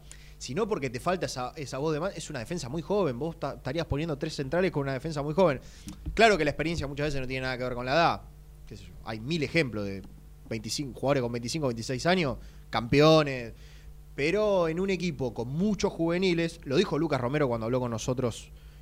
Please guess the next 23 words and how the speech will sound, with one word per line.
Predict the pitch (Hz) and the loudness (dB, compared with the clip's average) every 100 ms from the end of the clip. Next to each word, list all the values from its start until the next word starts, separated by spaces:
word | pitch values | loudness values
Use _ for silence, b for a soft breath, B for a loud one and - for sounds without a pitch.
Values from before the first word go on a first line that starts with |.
| b | b
la | |
semana | 110 120 123 | -4 -2 0
pasada | 113 135 117 | -2 0 0
acá | |
en | 113 | 0
Muy | 113 | -2
Independiente. | 113 107 156 160 107 98 - B B B - | -4 -4 0 0 0 -6 -8 B B B -10
A | - | -4
él | 143 | -2
cuando | 147 147 131 | 0 -2 0
llegó | 139 147 | 0 4
a | 165 | 4
Ve-, | 165 | 2
cuando | - 104 101 | -2 -6 -6
le | 98 | -8
tocó | 98 110 | -6 -2
debutar | 147 135 147 | 0 2 2
en | 147 | 2
Vélez, | 143 123 120 - | 2 2 0 -6
hizo | 147 143 | -6 -6
el | |
proceso | 135 135 147 - 147 | -6 -8 -6 -2 0
de | 151 175 190 | 4 4 2